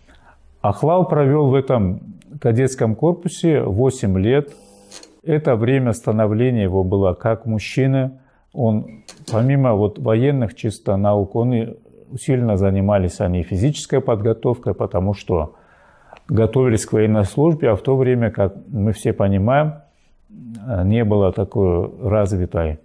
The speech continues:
военной техники, и основная масса боёв происходила непосредственно силами солдат и офицеров. Поэтому, кроме этого, конечно же, а,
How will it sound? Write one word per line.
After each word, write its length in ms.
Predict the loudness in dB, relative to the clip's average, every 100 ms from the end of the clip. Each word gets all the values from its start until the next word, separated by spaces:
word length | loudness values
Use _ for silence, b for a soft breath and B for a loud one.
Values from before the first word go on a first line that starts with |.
| -10
военной 400 | -2 0 2 0
техники, 520 | 0 -2 0 -4 -4 -2
и 60 |
основная 580 | -2 -2 -2 0 0 0
масса 580 | 2 0 0 -2 -2 b b b b b b -4
боёв 500 | 0 2 2 2 0
происходила 600 | -2 -2 -2 -2 0 0
непосредственно 960 | 0 -2 -4 -2 -2 -2 -2 -2 -2 -4
силами 480 | -8 -2 0 2 0
солдат 560 | -2 -2 0 0 -2 -2
и 120 | 0
офицеров. 560 | -2 -4 -4 -2 -2 -4 b b b b b
Поэтому, 640 | 0 2 2 0 0 -4
кроме 460 | -4 0 2 2 0
этого, 320 | 0 0 0
конечно 520 | 0 0 -2 -2 -2
же, 400 | 0 0 0 -4 -16 _ _ _ _ _ _
а, 580 | -8 -2 0 0 0 -2